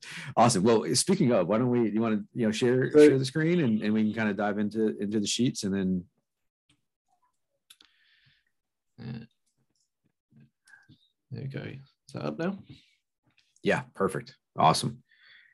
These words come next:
Speaker 1: So again, these are all
Speaker 2: So yeah, so, so as you go
Speaker 1: linked,
Speaker 2: through,
Speaker 1: right?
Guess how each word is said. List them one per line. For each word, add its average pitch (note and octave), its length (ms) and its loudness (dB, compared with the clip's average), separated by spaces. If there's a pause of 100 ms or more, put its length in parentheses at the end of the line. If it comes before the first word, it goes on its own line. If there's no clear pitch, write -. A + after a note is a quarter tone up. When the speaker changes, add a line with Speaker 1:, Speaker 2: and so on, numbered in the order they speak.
(520)
Speaker 1:
So - 120 2
again, G#2+ 200 10
these G#2 180 6
are A2 160 6
all G#2 380 4 (280)
Speaker 2:
So - 240 2
yeah, D#3+ 240 10
so, D3 340 4
so D3 220 0
as D#3 160 8
you - 80 6
go D3 80 8
Speaker 1:
linked, C#3 140 2
Speaker 2:
through, C#3 180 6
Speaker 1:
right? C3+ 220 6